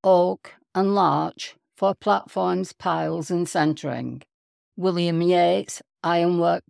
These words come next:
bridges and cattle creeps. And the agent was Mister Isaac Briggs. The arches. Forty-nine arches in all.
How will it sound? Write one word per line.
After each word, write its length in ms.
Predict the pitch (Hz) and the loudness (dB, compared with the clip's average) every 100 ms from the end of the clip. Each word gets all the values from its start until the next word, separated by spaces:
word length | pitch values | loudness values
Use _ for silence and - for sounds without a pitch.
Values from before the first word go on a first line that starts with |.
| - | -6
bridges 480 | 165 156 160 156 170 | -4 -2 -4 -4 -4
and 160 | 175 | -4
cattle 380 | - 170 - 143 | -4 -6 -4 -8
creeps. 680 | - 147 131 120 - - _ _ _ - | -6 -8 -6 -10 -16 -20 _ _ _ -2
And 160 | 156 | 0
the 140 | 160 180 | 2 2
agent 500 | 190 165 151 143 147 | 2 0 -2 -2 -2
was 200 | 143 - | -6 -2
Mister 380 | 139 - 127 - | -4 -4 -10 -4
Isaac 440 | 147 147 139 165 | -2 -2 -6 -12
Briggs. 680 | 156 160 143 139 - - - _ _ _ _ _ _ _ _ _ _ _ _ _ _ | -6 -2 -2 -4 -14 -20 -20 _ _ _ _ _ _ _ _ _ _ _ _ _ _
The 140 | 175 175 | 0 4
arches. 800 | 185 190 - - 131 135 - - _ _ _ | 4 2 -2 -6 -6 -8 -14 -20 _ _ _
Forty-nine 720 | - 208 226 226 208 190 165 | 2 2 4 0 2 2 2
arches 540 | 151 151 151 - 160 147 | 0 -2 -4 -6 -6 0
in 160 | 156 | 0
all. 440 | 151 143 131 120 | 2 0 -4 -8